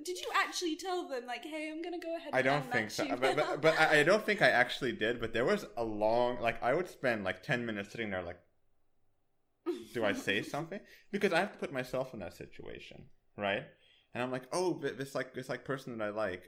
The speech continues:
Speaker 2: like, like, matched with me." And I'm like,
Speaker 1: Yeah.
Speaker 2: "Oh my God, I'm excited," whatever.
Speaker 1: Yeah.
Speaker 2: So, and I'm like, "Would I really like to just be, like, unmatched without a word?"
Speaker 1: Yeah. I don't care.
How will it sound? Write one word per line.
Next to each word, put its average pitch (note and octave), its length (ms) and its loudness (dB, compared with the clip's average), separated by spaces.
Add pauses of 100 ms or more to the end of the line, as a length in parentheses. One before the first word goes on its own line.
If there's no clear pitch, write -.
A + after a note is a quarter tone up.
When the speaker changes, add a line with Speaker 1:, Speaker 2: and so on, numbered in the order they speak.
(240)
Speaker 2:
like, A2 240 0 (100)
like, - 160 -10
matched A#2 320 -6
with B2+ 80 -12
me." B2 120 -8
And - 120 -2
I'm A#2+ 100 -2
like, - 120 -2
Speaker 1:
Yeah. - 80 -8
Speaker 2:
"Oh B2+ 40 -10
my B2+ 100 -6
God, B2 280 2
I'm G2+ 80 -6
excited," A2 420 -6
whatever. F2+ 420 -6
Speaker 1:
Yeah. A#3 260 -10 (180)
Speaker 2:
So, D3 140 -4
and C3+ 200 -4
I'm D#3 220 -2
like, D#3+ 200 -6
"Would A#2+ 140 -4
I A#2 160 2
really A#2 280 0
like F#2 260 0
to A2 80 -10
just F#2+ 280 -12
be, G2 140 -4
like, F2+ 220 -8 (260)
unmatched F#2 420 -2
without F#2 220 -2
a F2 40 -8
word?" F2 360 -4 (180)
Speaker 1:
Yeah. C4 320 -6 (540)
I C4+ 60 -10
don't F4 260 -6
care. A3 160 -10